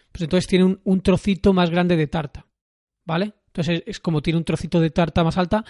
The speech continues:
en teoría estás pagando al, pagando al, al accionista. Para mí, si soy sincero, me parece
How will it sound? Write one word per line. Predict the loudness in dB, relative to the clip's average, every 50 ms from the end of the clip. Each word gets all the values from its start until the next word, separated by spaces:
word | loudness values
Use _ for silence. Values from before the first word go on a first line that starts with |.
| -14 -20 _ _ _
en | -2 -2 2
teoría | 4 6 6 6 6 4
estás | 4 2 -2 -4 -4 -8 -16 _ _ _ _ _ _ _ _ _ _ _ _ _ _ _ _
pagando | 0 2 2 2 2 2 4 4 6
al, | 6 4 4 2 0 -2 -4 -4 -6 -10 -12 _ _ _ _ _ _ _ _
pagando | _ -4 -2 0 0 0 2 4 4 6
al, | 6 4 4 4 2 2 0 -2 -2 -4 -6 -6 -8 -12 -14 -18 _ _ _ _ _ _ _ _ _ _ _ _ -6
al | -4 -4 -2 -2 -2 -4
accionista. | -4 0 2 4 4 4 2 0 -6 -14 -20 _ _ _ _ _ -20 _ _ _ _ _ _ _ _ _ _
Para | _ 4 6 6 6 4
mí, | 4 2 0 -2 -8 _ _ _ _ _ _ _ _ _ _
si | -4 -2 -2
soy | 2 4 4 6
sincero, | 6 6 4 6 6 4 4 4 2 2
me | 2 2 2
parece | 4 2 2 0 0 -2 -4 _